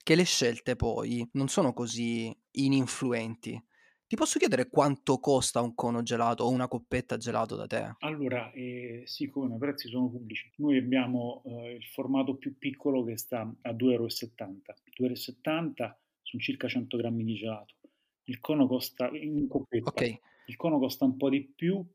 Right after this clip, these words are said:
Speaker 2: perché abbiamo un costo molto alto del cono, perché il cono che uti-, che utilizziamo, che ci viene prodotto apposta da un'azienda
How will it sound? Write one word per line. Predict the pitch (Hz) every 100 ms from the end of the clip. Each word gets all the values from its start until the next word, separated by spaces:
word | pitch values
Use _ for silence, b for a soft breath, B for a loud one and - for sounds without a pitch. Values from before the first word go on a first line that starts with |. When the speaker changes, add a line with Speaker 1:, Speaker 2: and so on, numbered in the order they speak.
| _
Speaker 2:
perché | 131 117 - - 143
abbiamo | 139 110 117 123
un | 120
costo | - 143 123 -
molto | 131 156 - 120
alto | 113 - 113
del | 110
cono, | - 147 165 175 170 _
perché | 113 -
il | 113
cono | 127 123
che | 110
uti-, | 113 120 - _
che | -
utilizziamo, | 113 123 123 113 131 131 127 113
che | 113
ci | -
viene | 131 117
prodotto | 123 120 113 120
apposta | - 127 120 120
da | 117
un'azienda | 117 113 117 120 113 101